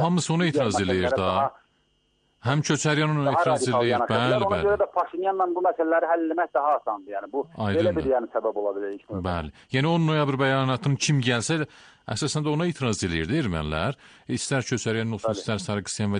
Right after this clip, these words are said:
Speaker 1: digərləri. Amma, e, Paşinyan görünür ki, həmin o, e, bəyanatın, on noyabr bəyanatının o, e, bəndlərinə sadiq qalmaq istəyir bir təhər və bu da həm Rusiyaya xeyir eləyir, sərf eləyir, həm də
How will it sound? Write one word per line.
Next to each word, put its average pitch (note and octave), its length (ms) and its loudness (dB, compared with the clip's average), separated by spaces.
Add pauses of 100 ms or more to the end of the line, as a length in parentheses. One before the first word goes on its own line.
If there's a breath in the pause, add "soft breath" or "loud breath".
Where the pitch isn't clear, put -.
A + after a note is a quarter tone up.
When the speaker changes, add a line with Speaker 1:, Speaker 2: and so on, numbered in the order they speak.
Speaker 1:
digərləri. F#2+ 640 -2 (600 loud breath)
Amma, A#2+ 280 0 (160)
e, F#2+ 640 -2
Paşinyan B2 480 -2
görünür B2 320 -2
ki, - 160 -4
həmin B2+ 240 0
o, A#2+ 160 0
e, F#2+ 320 -6
bəyanatın, G#2 640 -2
on G2 80 -2
noyabr F#2+ 380 -2
bəyanatının F#2 560 -4
o, - 20 -16 (560 loud breath)
e, E2+ 240 -8
bəndlərinə F#2+ 640 -2
sadiq G2 320 -4
qalmaq D#2 400 -6
istəyir D#2+ 400 -8
bir D#2 160 -10
təhər G2 240 -4
və A#2+ 160 -4
bu B2 80 -2
da B2+ 160 0
həm B2 160 -2
Rusiyaya A2+ 320 -4
xeyir G#2 320 -4
eləyir, F#2 240 -4
sərf F#2 320 -8
eləyir, F#2 240 -6
həm F#2 160 -4
də F2 160 -4